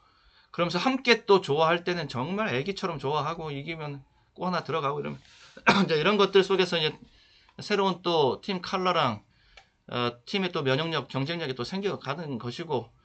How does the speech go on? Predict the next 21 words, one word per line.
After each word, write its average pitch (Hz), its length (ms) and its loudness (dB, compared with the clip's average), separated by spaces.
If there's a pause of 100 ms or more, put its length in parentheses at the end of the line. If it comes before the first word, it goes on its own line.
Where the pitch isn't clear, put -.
(240)
검증받은 254 640 6
뭐 151 80 -2
감독이니까 135 560 -2
이제 110 160 -8
달-, 123 220 -4 (120)
따라와 180 340 0
주-, - 160 -14
가면 139 340 -4
되겠죠. 120 540 -8 (420)
저는 190 220 2
이제 185 120 4
무엇보다 175 480 6
여기서 127 420 2 (880)
손흥민의 233 440 6
활약도 202 380 4
최근에 185 300 0
뭐 143 120 -2
기가 151 260 6
막히게 165 280 4
나오고 135 280 4
있지만, 110 480 -4